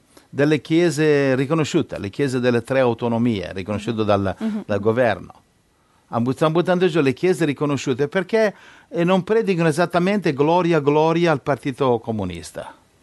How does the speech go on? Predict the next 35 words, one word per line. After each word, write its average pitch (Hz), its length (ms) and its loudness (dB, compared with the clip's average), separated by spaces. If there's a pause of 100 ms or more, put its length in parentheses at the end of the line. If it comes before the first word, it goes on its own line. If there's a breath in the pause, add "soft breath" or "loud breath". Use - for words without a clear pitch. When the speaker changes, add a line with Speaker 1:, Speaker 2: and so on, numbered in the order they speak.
Speaker 1:
E 147 60 0
allora 185 200 6
buttano 151 360 2
giù 139 100 0
la 147 100 4
chiesa. 95 420 -4 (1500)
La 147 140 0
Cina 196 400 0
oggi 156 220 0
è - 20 2
un 143 80 0
esempio, 131 500 -2
perseguono 110 500 -2
i 92 60 -4
cristiani. 95 680 -6 (500 soft breath)
C'è - 160 2
adesso 123 380 4
questo 120 260 0
nuovo 131 140 6
presidente 113 500 0
Xi, 98 400 -2 (460 soft breath)
che 107 140 -4
sta - 140 0
diventando 104 600 0
un 101 100 -2
nuovo 101 300 0
Mao 98 240 0
Zedong, 98 520 -2
adesso 98 320 -6
stanno 95 180 -4
obbligando 98 460 -4
nelle 92 200 -6
scuole 104 260 -2
a 98 80 -2
memorizzare 95 680 -4